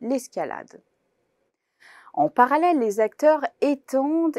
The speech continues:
et densifient leur maillage territorial.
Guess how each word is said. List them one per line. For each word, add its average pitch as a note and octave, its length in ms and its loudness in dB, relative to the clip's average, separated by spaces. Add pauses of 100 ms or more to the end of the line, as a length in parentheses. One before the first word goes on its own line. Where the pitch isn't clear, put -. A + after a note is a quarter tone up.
et G#3 160 -2
densifient C4+ 720 -4
leur B3+ 140 2
maillage G#3 360 -4
territorial. D#3 880 -10